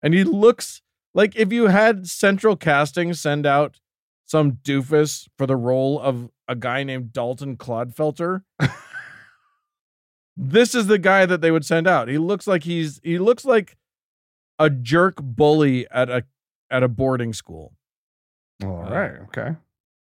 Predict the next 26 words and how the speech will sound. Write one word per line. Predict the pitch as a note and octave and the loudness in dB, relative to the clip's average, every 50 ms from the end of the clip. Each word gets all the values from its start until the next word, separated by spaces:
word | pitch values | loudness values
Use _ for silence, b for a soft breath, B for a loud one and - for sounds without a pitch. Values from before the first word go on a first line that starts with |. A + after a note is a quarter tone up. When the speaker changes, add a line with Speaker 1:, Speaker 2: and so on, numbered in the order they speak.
| _ | _
Speaker 1:
and | - C3+ C#3+ C#3+ - | -14 -12 -12 -8 -6
anyway, | G#3 B3 C4 G#3 D3+ C3 B2+ B2+ B2 B2+ _ _ _ _ _ _ _ _ _ - - - - - - - - - - | -4 -2 -2 -2 -2 0 -2 -4 -4 -8 _ _ _ _ _ _ _ _ _ -20 -20 -20 -20 -20 -20 -20 -20 -16 -14
apparently | B2 A2+ - E3+ F3+ F3 D#3+ D3+ D3 | -10 -2 0 2 2 2 2 0 -2
he | B2+ A#2 C3+ D3 C3+ | -2 -2 -4 -2 0
has | C3 C3 B2 A#2+ A2 | 0 0 0 0 -2
some | - A#2+ A2+ | -6 -8 -8
sort | A2 - A#2+ A2+ G#2+ | -8 -8 -8 -8 -8
of | G#2+ G#2+ A2+ - | -10 -14 -14 -12
YouTube | A2+ A2+ A2+ G#2+ G2+ - A2+ G#2 G2+ | -8 -8 -8 -8 -8 -10 -12 -12 -14
show, | - - G#2 G#2 G#2 G#2+ G2 - _ | -14 -14 -14 -12 -12 -14 -16 -16 _
and | A2 C3+ C#3 C#3+ D3 F#3+ | -10 -10 -10 -10 -10 -8
this | D#4+ F4+ G4+ F#4+ - - | -4 -4 -4 -4 -4 -6
is | - - E4+ G#3+ | -8 -6 -4 0
what | A3 A#3+ G3+ D#3 | 0 0 0 0
he | E3 F3 E3 D3 | 0 0 2 4
has | D3+ C#3 C3 B2+ | 4 4 4 2
to | B2+ C3 | -4 -10
say, | A#2+ - C3 A#2 A2 A2 G#2 G#2 - _ _ _ _ _ _ _ _ _ _ _ _ | -8 -6 -4 -4 -4 -6 -10 -12 -16 _ _ _ _ _ _ _ _ _ _ _ _
um, | A#2 A#2 A#2+ A#2+ A#2 A#2+ A2+ - _ _ _ - | 0 2 2 4 2 0 -2 -6 _ _ _ -8
about | D3+ D3 F3 F#3+ F#3 D#3+ | -2 0 2 2 2 2
the, | E3 D#3+ D3+ | 2 2 2
uh, | D3 D3 C#3+ C#3+ - | 2 0 0 -2 -2
after-school | - D#3+ D#3+ D3+ D#3 C#3+ B2 D3 D3 B2+ | -2 -2 -2 -2 -6 -10 -6 -6 -6 -6
Satan | - D3 C#3 B2 A2+ A#2 | -4 -6 -8 -8 -10 -8
clubs, | A2 A#2 A2 G#2+ A2 | -6 -6 -6 -6 -6
which, | B2+ C#3+ C3 - | -8 -10 -10 -10